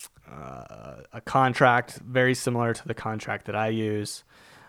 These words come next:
Uh, and just, you know, there were a couple free downloads over a period of time and some good resources on there. And it took me a while to build the site. I spent about, um, a week at one point last winter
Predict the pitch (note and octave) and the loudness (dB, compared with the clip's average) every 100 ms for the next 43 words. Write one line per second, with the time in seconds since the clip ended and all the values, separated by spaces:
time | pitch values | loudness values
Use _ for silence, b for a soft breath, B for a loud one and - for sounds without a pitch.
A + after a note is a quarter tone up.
0 | B - - F2 F2 F#3 G3 A2+ - G#3+ | B -6 0 2 2 2 -2 -6 0 0
1 | F#3+ - G3 F3+ C#3+ C#3+ C#3+ C3+ C3 A#2 | 0 -6 -2 2 4 4 4 4 2 2
2 | - A2 G2+ F#2+ F#2+ G2 G2 G2+ G#2 G2 | -2 -4 -4 -6 -4 -6 -6 -4 -4 -4
3 | F2+ F#2+ - - - G2+ F#2+ G2 - F2+ | -6 -6 -10 -14 -8 -6 -6 -8 -10 -8
4 | F#2+ F#2+ F#2+ G2 - b b b - - | -8 -8 -8 -10 -12 b b b -8 -4
5 | E3+ G3 G#3 G#3 D#3+ A#2 G#2+ G#2 G2+ G#2 | 2 4 4 2 2 0 -2 -4 -6 -6
6 | G2+ G2+ G2+ G#2 A#2+ - G3 F#3+ D#3+ B2+ | -6 -6 -8 -8 -8 -2 0 2 0 2
7 | A#2+ C3 C3 C3 A#2+ A#2+ A#2 A2+ - G#2 | 4 6 4 2 0 0 2 -2 -4 -4
8 | G#2 A2+ - _ - G#2 G#2+ G#2 - A#2+ | -2 -4 -8 _ -14 -8 -8 -8 -6 -4
9 | A2+ A2 G#2+ G#2+ G#2+ - _ - G2 F#2+ | -4 -2 -2 0 -2 -4 _ -16 -10 -8
10 | G2 G2+ G2+ - - G#2 G#2 G#2 C3+ C3 | -8 -10 -12 -14 -8 -6 -4 0 2 2
11 | B2 - G#2 G#2 G#2+ - G#2+ G#2 - A2 | 0 -4 -4 -4 -6 -6 -8 -8 -8 -6
12 | G#2+ G#2+ A2 - G#2+ G#2+ G#2+ - G#2+ G2+ | -4 -2 -4 -6 -8 -6 -6 -6 -6 -4
13 | G2+ | -6